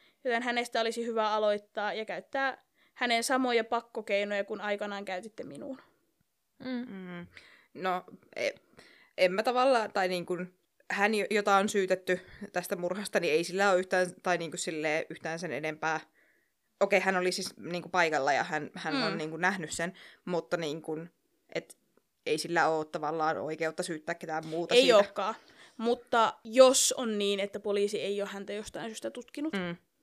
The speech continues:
Speaker 1: tarpeeksi, vaikka siksi, että ne tuntee, Ulvila oli vissiin aika pieni paikkakunta.
Speaker 3: Niin.
Speaker 1: Että onko se silleen, että se on joku tuttu,
Speaker 3: Niin.
Speaker 1: sitä ei haluta tutkia.
Speaker 3: Mm.
Speaker 1: Mit-, mitä ikinä siellä on, miksi poliisi ei tutki kaikkia mahdollisia linjoja, en tiedä.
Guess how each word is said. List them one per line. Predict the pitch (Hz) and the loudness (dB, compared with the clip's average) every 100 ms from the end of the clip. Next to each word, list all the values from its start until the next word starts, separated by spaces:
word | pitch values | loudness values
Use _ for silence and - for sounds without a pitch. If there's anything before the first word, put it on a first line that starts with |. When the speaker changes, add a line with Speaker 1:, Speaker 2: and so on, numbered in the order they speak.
| _ | _
Speaker 1:
tarpeeksi, | 262 262 269 262 311 - _ _ _ _ _ _ _ | -8 -6 -6 -6 -10 -14 _ _ _ _ _ _ _
vaikka | 208 208 | -16 -10
siksi, | 208 202 | -10 -8
että | 202 202 | -12 -8
ne | |
tuntee, | 208 202 214 226 233 - | -6 -4 -2 -2 -4 -8
Ulvila | 156 214 208 | -6 -4 -2
oli | 202 214 | -4 -6
vissiin | 214 208 | -10 -10
aika | 208 | -8
pieni | 208 214 | -8 -6
paikkakunta. | 220 - - 233 254 _ | -10 -12 -12 -12 -12 _
Speaker 3:
Niin. | 196 185 190 _ _ _ - | -8 -8 -10 _ _ _ -8
Speaker 1:
Että | 233 | -6
onko | 208 208 | -4 -4
se | 202 | -6
silleen, | 202 196 | -4 -6
että | 196 | -4
se | 202 | -6
on | |
joku | 190 202 | -8 -10
tuttu, | 202 - 220 - - | -12 -10 -12 -12 -14
Speaker 3:
Niin. | 196 185 | -10 -8
Speaker 1:
sitä | 214 | -4
ei | 202 | -4
haluta | 202 202 | -4 -6
tutkia. | 202 208 - 151 214 _ - | -10 -14 -12 -12 -12 _ -10
Speaker 3:
Mm. | 226 214 | -8 -8
Speaker 1:
Mit-, | 214 220 | -8 -4
mitä | 220 208 | 2 4
ikinä | 208 208 208 | 4 0 -2
siellä | 208 196 | -2 0
on, | 202 196 | -2 -4
miksi | 196 - | -6 -2
poliisi | 196 190 208 | 0 0 -2
ei | 202 196 | 0 0
tutki | 185 180 - 202 | -2 -10 -12 -14
kaikkia | - 190 - 202 | -10 -10 -10 -12
mahdollisia | 196 190 202 202 | -12 -12 -10 -10
linjoja, | 196 196 202 196 | -10 -10 -8 -10
en | - 214 | -12 -14
tiedä. | 214 147 | -12 -10